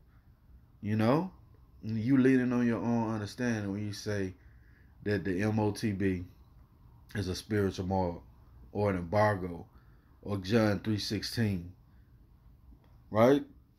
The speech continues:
It says, "Restore unto me the joy of thy salvation and uphold me with thy free spirit.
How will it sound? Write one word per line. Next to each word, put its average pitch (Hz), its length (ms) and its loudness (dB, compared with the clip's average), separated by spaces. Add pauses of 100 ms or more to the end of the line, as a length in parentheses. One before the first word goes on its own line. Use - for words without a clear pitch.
(340)
It 117 120 0
says, 117 500 6 (100)
"Restore 139 720 4
unto 131 240 -2
me 151 460 0 (880)
the 101 120 -6
joy 135 420 4
of 107 200 2
thy 98 200 0
salvation 110 920 -2 (680)
and 110 160 0
uphold 147 640 6
me 120 200 2
with 101 360 -2
thy 107 220 2
free 117 320 -4
spirit. 208 600 0